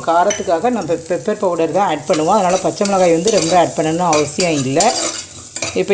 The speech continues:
இதையும் போட்டு இதுல வந்து நல்லா வதக்கிக்கிடணும். இங்க பாருங்க, இந்த அளவுக்கு வெங்காயம் வந்து வதக்குனா போதும். இப்போ இந்த ஸ்டேஜ்ல ஒரே ஒரு தக்காளியை வந்து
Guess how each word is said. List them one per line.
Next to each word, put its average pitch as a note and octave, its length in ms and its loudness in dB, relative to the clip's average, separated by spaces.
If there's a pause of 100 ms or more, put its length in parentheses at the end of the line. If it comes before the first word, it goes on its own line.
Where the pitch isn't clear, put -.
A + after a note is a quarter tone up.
(120)
இதையும் G3 280 2
போட்டு F3 260 4
இதுல F3 180 2
வந்து F#3 200 0
நல்லா D#3+ 280 4
வதக்கிக்கிடணும். D#3 840 2 (1700)
இங்க F#3+ 120 -6 (120)
பாருங்க, F3+ 240 0 (120)
இந்த F#3+ 180 0
அளவுக்கு F#3+ 380 4
வெங்காயம் F3+ 380 2
வந்து F#3 240 2
வதக்குனா D#3+ 420 0 (140)
போதும். D#3+ 420 2
இப்போ - 220 -2
இந்த F#3 200 2
ஸ்டேஜ்ல D#3 400 0 (540)
ஒரே G#3+ 160 6 (100)
ஒரு A3+ 100 4 (120)
தக்காளியை G3 460 2
வந்து E3 140 2